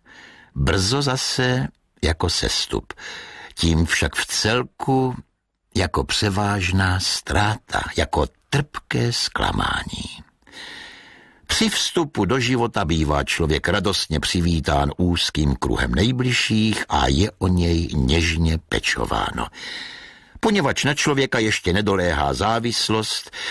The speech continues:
zachovává dětský věk, ráz nevinného štěstí, po němž pozdější život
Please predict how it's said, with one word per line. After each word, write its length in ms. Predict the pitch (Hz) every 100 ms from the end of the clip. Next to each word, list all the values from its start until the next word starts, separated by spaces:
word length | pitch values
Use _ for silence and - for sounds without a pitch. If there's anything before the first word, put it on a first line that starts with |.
| -
zachovává 840 | 95 135 - 127 117 110 107 107
dětský 640 | 87 67 92 - - 71 69
věk, 360 | 69 104 101 - 87
ráz 600 | 90 90 90 90 - 71
nevinného 640 | 69 67 65 62 64 67
štěstí, 840 | 65 - 139 139 - - 131 127 - - - -
po 120 | 87
němž 320 | 78 71 65
pozdější 1040 | - 131 143 143 156 165 175 - 190 196 170
život 360 | 95 104 113